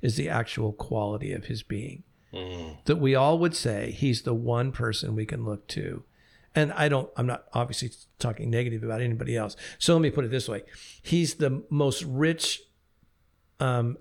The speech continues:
Speaker 1: example we can think of, of somebody who pursued, quote, "spiritual transformation into Christ-likeness"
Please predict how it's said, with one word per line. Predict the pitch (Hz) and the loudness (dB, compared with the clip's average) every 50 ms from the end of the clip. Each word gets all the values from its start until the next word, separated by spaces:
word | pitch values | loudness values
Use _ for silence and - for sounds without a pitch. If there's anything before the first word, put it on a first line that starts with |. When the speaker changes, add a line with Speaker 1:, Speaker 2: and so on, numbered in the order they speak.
| _ - | _ -2
Speaker 1:
example | - 139 135 117 - - 143 131 135 131 131 120 120 | -2 0 0 0 0 0 2 2 2 0 0 -2 -4
we | 123 131 127 123 | 0 -2 -2 0
can | - 127 117 | -2 -4 -2
think | - 117 117 117 - | 0 0 0 0 0
of, | 113 113 110 107 107 - - - - - - | 0 0 0 -2 -4 -8 -18 -20 -12 -4 0
of | 131 117 - | 0 0 2
somebody | - 143 127 127 131 127 120 | 2 2 4 4 4 4 4
who | 104 123 123 | 4 2 2
pursued, | - - 131 - - - 160 151 139 131 - | 2 2 0 0 2 2 4 4 4 2 0
quote, | - - 135 127 127 - | 0 0 0 0 0 -4
"spiritual | - - - 151 135 131 - - 131 | -6 -4 0 2 2 2 2 -2 -4
transformation | - - 139 131 120 - - 135 131 127 117 - - 131 | -2 0 0 0 0 -2 -2 -2 0 0 0 0 0 -2
into | 120 117 117 | 0 -2 -2
Christ-likeness" | - 127 131 123 113 - 131 123 120 117 - - 113 113 - - | -2 0 0 0 0 0 2 2 2 0 0 0 0 0 0 -2